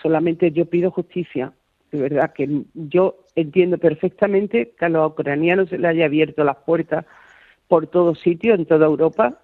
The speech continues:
en España, por supuesto, como país democrático y, y que se le ayude en todo, pero es que, al fin y al cabo, eh, Vitali está huyendo de lo mismo que ellos,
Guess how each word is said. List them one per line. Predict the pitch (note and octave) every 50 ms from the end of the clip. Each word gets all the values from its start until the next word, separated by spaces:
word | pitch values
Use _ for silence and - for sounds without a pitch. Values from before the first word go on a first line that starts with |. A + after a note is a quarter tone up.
| _ -
en | C#3+ C#3
España, | C3+ C3 - - E3 D#3 D#3 D#3+ D3+
por | - D#3+ C#3+
supuesto, | - - D#3+ - D#3 E3 D#3+ - A3 A3+ A3 - _ _ _ _ _ _
como | - C#3+ C#3 C#3 C3+
país | - C#3 C#3 C3+ D3
democrático | D#3+ D3+ C#3 - - D#3 D#3 - - D#3+ D3+ - D#3+ D#3 D#3 C#3+
y, | D3+ D#3 C#3+ C3+ - -
y | - D3 -
que | _ _ D3 D3 C3 C3+ - _ _ - - D#3 D3 - _
se | - D3+
le | C#3 C3
ayude | C3 C3 D3+ E3+ E3+ E3
en | D#3+ D#3
todo, | D3 - D#3 E3 F3+ G#3 G3 - _ _ _ _ _ _
pero | - D3+ C3+ D#3+
es | D#3+ D#3+
que, | - G#3 G3 F#3
al | - E3 D#3 -
fin | - F3+ F3+
y | F3+
al | F3 E3+
cabo, | - F3+ F#3 F#3+ G3+ G#3+ - - - _ _ _ _ _ _ _
eh, | F3+ E3+ D#3+ D3 -
Vitali | D#3 E3+ D3+ - - F3+ G3 G3+
está | F#3+ - G3+
huyendo | E3+ F3 F3+ F#3+ G3 G#3 G#3+ G3
de | G3
lo | F#3 D#3
mismo | F3 F#3 F#3+ F3 G3 - -
que | D#3 E3
ellos, | G#3 A3 G3 C3+ - - -